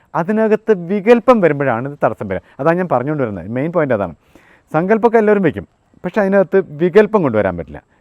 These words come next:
വികല്പം പറഞ്ഞാൽ ഇപ്പോൾ ഉദാഹരണത്തിന്, ഇപ്പോൾ നമ്മൾ ഡൽഹിയിലേക്ക് പോകണം, ടിക്കറ്റ് കി-, ഡൽഹിയിലേക്ക് പോകണം എന്നുള്ളതാണ് നമ്മുടെ ആവശ്യം.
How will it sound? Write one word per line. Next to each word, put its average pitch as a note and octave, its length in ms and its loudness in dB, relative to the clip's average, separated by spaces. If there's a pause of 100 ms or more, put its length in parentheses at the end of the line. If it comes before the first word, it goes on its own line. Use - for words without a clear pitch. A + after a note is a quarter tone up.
വികല്പം F3+ 380 -4
പറഞ്ഞാൽ G#2+ 280 -2
ഇപ്പോൾ F#2 200 -8
ഉദാഹരണത്തിന്, G2+ 480 -6
ഇപ്പോൾ - 420 -14
നമ്മൾ F3 280 4 (420)
ഡൽഹിയിലേക്ക് F3+ 440 2
പോകണം, F#2+ 420 -6 (1160)
ടിക്കറ്റ് F3 400 -2
കി-, D3+ 300 -4
ഡൽഹിയിലേക്ക് F3 460 0
പോകണം G3 240 4
എന്നുള്ളതാണ് G3 360 0
നമ്മുടെ F#3+ 220 0
ആവശ്യം. E3 380 2